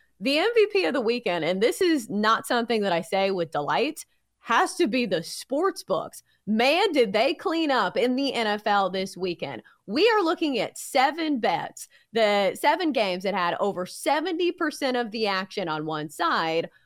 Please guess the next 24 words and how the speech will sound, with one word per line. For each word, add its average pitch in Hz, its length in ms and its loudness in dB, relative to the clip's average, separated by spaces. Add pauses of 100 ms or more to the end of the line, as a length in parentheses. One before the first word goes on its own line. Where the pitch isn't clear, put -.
(240)
all 285 320 6
seven 311 420 0
of 175 180 0
them 170 220 -2 (280)
losers. 226 920 2 (180)
The 254 200 4
books 247 520 2 (200)
made 208 360 4
big 370 300 0
money, 208 380 0
probably 403 360 2
gonna 220 180 -2
build 233 300 0
another 226 380 -4
hotel 185 440 -4
out 147 200 -4
in 185 60 -10
the 175 100 -6
desert 147 400 -6
just 262 200 -2
because 240 300 -2
of 202 80 -8
this 208 180 -4
weekend 175 420 -6